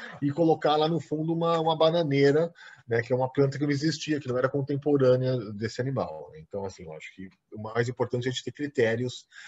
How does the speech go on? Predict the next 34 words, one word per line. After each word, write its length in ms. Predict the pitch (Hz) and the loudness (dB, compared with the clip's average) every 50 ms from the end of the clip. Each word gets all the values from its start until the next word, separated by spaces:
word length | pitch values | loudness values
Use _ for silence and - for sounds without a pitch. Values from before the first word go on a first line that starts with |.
| - - | -10 -6
anatômicos 760 | 107 117 127 127 123 - 127 123 135 143 135 - 143 139 123 | -4 -2 -2 -4 -4 -2 -2 0 0 -2 -2 -4 -4 -2 2
e, 240 | 143 143 139 131 117 | 2 2 2 2 -2
e 40 | 120 | -6
paleoambientais 880 | 117 - 127 127 139 135 127 139 143 147 139 - 131 113 117 120 123 - | -4 -2 -2 0 0 -2 -2 -2 -4 -4 -4 -4 -4 -2 -2 -4 -4 -4
pra 120 | - 123 | -4 -2
reproduzir 640 | 117 127 127 - 135 131 131 123 110 98 104 120 127 | -2 -2 -4 -6 -6 -6 -4 -4 -4 -4 -4 -4 -4
de 80 | 123 110 | -4 -4
forma 260 | - - 120 123 123 | -4 -4 -4 -4 -4
correta 600 | - - 135 113 107 101 107 107 - - 117 107 | -4 -2 -2 -2 0 -2 -2 -2 -4 -4 -4 -4
o 140 | 104 110 107 | -4 -4 -6
organismo 580 | 110 110 107 120 117 110 110 113 107 107 117 113 | -8 -6 -6 -6 -6 -4 -4 -4 -4 -6 -8 -8
no 100 | 117 113 | -8 -8
seu, 480 | - - 104 104 104 104 98 90 - - _ - - - _ _ | -8 -6 -4 -4 -2 -4 -6 -8 -12 -16 _ -20 -20 -20 _ _
no 60 | - | -10
seu 120 | - - 101 | -8 -8 -6
contexto 460 | - 113 107 - 110 104 98 - - | -6 -6 -8 -4 -4 -4 -4 -6 -8
paleoambiental, 680 | - 107 110 110 104 113 117 113 - 107 95 98 - - - - - _ | -10 -8 -8 -8 -8 -8 -10 -8 -6 -4 -4 -4 -6 -8 -14 -20 -12 _
do 80 | 123 | -8
que 120 | 113 - 113 | -8 -4 -2
tentar 280 | 123 120 120 123 113 | -2 0 0 0 0
simplesmente 460 | - - 120 - 113 107 107 104 - | 0 -2 -6 -6 -6 -6 -6 -6 -6
ter 100 | - 113 | -4 -4
um, 240 | 110 113 113 113 - | -4 -2 -4 -6 -6
a-, 220 | 92 98 - 80 95 | -8 -8 -4 -2 0
algo 160 | 104 110 107 | 0 0 -2
que 100 | - - | -4 -8
seja 200 | - 104 110 104 | -4 -2 -2 -2
bonito, 480 | 110 120 120 117 110 104 - - - | -2 -2 -2 -2 -4 -4 -6 -8 -8
né? 80 | 87 98 | -8 -8
A 40 | 95 | -6
paleoarte, 460 | - 113 113 120 120 127 131 - - | -4 -4 -4 -2 -2 -2 -2 -2 -2
ela 100 | 139 143 | -2 0
vai 220 | 139 147 143 151 | 2 2 4 4
além 380 | 147 139 131 139 147 156 160 156 | 2 2 2 0 0 0 -2 -4